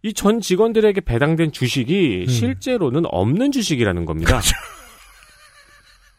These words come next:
Speaker 2: 정말이에요. 이천십팔 년만 해도 "그래, 원래 주식은 없는 거 아니야?" <laughs> 이러고 그냥 지나갔을지도 모르겠어요.
Speaker 1: 어, 그렇죠. 이게 슈르딩거의 주식이에요.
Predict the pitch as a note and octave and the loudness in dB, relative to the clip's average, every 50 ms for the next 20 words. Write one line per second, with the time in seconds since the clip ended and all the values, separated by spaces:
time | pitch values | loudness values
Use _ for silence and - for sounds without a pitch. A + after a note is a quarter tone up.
0 | _ _ _ _ _ _ - _ - F3 F#3 F#3 D3 C3+ B2+ G#2 F#2+ A#2+ A#2+ E3 | _ _ _ _ _ _ -20 _ -4 -2 2 4 4 2 2 0 -2 -2 -4 -2
1 | D3 - G#3 G3 - - - - A#3 C#4 A#3+ G3+ E3 E3+ D#3+ D3 C3+ B2+ C#3+ F3 | 4 4 4 4 4 2 2 6 8 8 8 8 6 6 4 4 4 4 2 2
2 | E3+ A#2 F2+ - - - - - - _ _ - C3+ D#3 F#3 E3+ C#3 C#3+ D3+ F#3 | 2 0 0 -4 -12 -20 -20 -20 -20 _ _ 2 4 6 8 8 8 8 8 6
3 | F3 - - A#2+ A#2+ C3+ F3 G3+ E3 C3+ C3 C#3 C#3+ E3+ F#3 G3 D#3 C#3 C#3 G#3+ | 4 2 -4 -4 0 2 4 4 4 4 6 4 4 4 4 2 4 4 6 4
4 | A#3+ - D#4 - - - - - C#4+ - - C#4 - - G#3 F#3+ G#3+ A3+ G#3+ G#3 | 6 6 4 4 4 2 4 4 2 2 2 0 0 2 4 4 4 4 4 0
5 | G#3+ D#3+ - - D3+ E3+ G3+ A#3 B3+ - - D4 A3+ - C4+ G#3 D3+ C#3 C#3+ D#3 | 0 -2 -2 0 2 4 6 6 4 2 0 -4 -4 0 0 2 4 6 6 6
6 | F#3+ G3 F#3+ - B2+ A#2 G2 F2+ F#2 F#2+ F#2+ F#2+ F#2 - F3+ F#3+ G3+ G#3 E3+ - | 6 6 4 0 -6 -8 -8 -8 -10 -10 -10 -12 -8 -6 -4 -2 -2 -2 -4 -6
7 | - - A3 B3 B3+ G#3+ - G#3+ G3 F3 G#3 G3+ - C#4+ D#4 E4 C#4+ D4+ C4 A3+ | -6 -2 4 4 4 4 4 0 0 0 -2 -2 0 2 0 2 2 2 2 4
8 | A3+ G#3+ G3 D3 C#3 C3 D3+ E3 D#3+ C#3 G#2+ G#2+ C#3 D3 A#2 E2+ D#2 | 4 4 4 4 0 -2 0 2 2 4 4 2 2 2 0 -2 -4